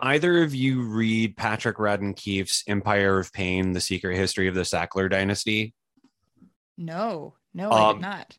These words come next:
Speaker 1: it's, it, it is a deep, like, it's, it's astonishing, like, the information. It's, it's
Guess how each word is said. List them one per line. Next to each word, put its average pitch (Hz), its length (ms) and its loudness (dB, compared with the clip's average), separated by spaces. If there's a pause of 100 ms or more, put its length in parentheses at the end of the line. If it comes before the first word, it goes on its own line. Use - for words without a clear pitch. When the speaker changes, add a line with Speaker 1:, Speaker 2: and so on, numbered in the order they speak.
(140)
Speaker 1:
it's, 110 360 0 (220)
it, 110 280 0
it 113 160 2
is 120 340 2 (600)
a 101 200 2 (640)
deep, 113 420 0 (840)
like, 117 180 0
it's, 127 220 0
it's 135 200 2
astonishing, 107 680 0
like, 95 240 -6
the 98 200 -2
information. 98 540 0
It's, 113 300 0
it's 117 260 0